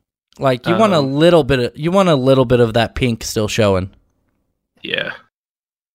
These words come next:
Speaker 1: In burgers, that's, uh, anyway, uh, <laughs> let's, let's move on and talk about a different subject, about something that will kill you,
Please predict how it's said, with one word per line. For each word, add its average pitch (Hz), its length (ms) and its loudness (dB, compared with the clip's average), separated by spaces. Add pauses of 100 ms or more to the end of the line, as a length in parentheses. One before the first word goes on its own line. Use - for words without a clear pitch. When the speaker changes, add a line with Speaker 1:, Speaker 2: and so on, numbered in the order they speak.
(260)
Speaker 1:
In 135 160 -2
burgers, 113 640 -2
that's, - 280 -8 (420)
uh, 190 280 2
anyway, 170 540 -2 (460)
uh, 165 640 2 (220)
<laughs> - 240 -12
let's, 202 280 -2 (160)
let's 190 200 -4
move 196 240 0
on 147 380 0 (440)
and 147 180 -2
talk 170 180 0
about 170 180 0
a 139 60 -2
different 165 500 -2
subject, 110 500 -4
about 143 300 -2
something 180 280 -4
that 175 200 -4
will 202 240 2
kill 147 300 -4
you, 98 240 -8